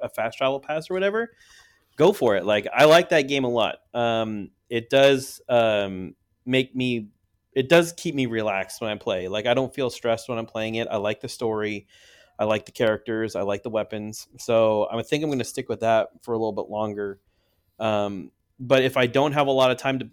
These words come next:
the, the one thing is I don't have a lot of time to put in that game, right? I can only play it on the weekends. Um, and if there's an update, it takes a while to update. So I've been playing this other racing simulator called Grid Legends,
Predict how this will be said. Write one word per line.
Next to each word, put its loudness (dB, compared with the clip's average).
the, 4
the -2
one 0
thing -2
is -2
I 2
don't -4
have 0
a -2
lot 0
of -6
time -6
to -10
put -10
in -8
that -8
game, -14
right? -4
I -4
can -2
only -2
play -4
it -2
on -4
the -4
weekends. -6
Um, -4
and 0
if 2
there's 6
an -2
update, 4
it -4
takes -4
a -2
while -2
to -6
update. -4
So 2
I've 0
been -2
playing -4
this -8
other 0
racing -2
simulator -6
called -6
Grid -2
Legends, -8